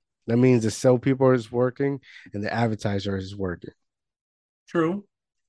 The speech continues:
Speaker 1: Right?
Speaker 2: I mean, we're all consumers to a degree, right? You
Speaker 1: Definitely,
Speaker 2: see
Speaker 1: yeah.
Speaker 2: something, yeah, we're all, but, but you gotta keep it under control. I mean, there's some people that just, like,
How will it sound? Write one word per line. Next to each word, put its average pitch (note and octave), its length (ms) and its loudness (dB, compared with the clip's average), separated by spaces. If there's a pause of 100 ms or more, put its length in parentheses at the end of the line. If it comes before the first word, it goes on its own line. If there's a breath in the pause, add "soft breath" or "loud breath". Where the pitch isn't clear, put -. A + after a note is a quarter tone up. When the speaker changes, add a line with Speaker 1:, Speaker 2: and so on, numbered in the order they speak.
(220)
Speaker 1:
Right? A#2 400 4
Speaker 2:
I G3+ 60 4
mean, C#4 200 4
we're D4 80 4
all A#3+ 200 4
consumers E3 540 0
to C3+ 120 -6
a A#2 60 -2
degree, C3 480 -2
right? C#3+ 280 -2
You B2+ 220 -4
Speaker 1:
Definitely, D3+ 240 6 (220)
Speaker 2:
see C3 60 8
Speaker 1:
yeah. F#3+ 120 6
Speaker 2:
something, C#3+ 260 -2
yeah, F3 160 0
we're C3 140 -4
all, E3+ 180 0
but, B2 440 -6
but C3 160 -2
you E3 100 -10
gotta C#3+ 220 -8
keep C#3+ 240 -6
it B2 80 -4
under A#2 200 -6
control. A#2 560 -4
I G2+ 60 -6
mean, A#2 200 -2
there's D#3+ 200 -8
some C#3 200 -6
people A#2+ 340 -10
that G2 180 -12
just, G#2 340 -20
like, F#2 120 -16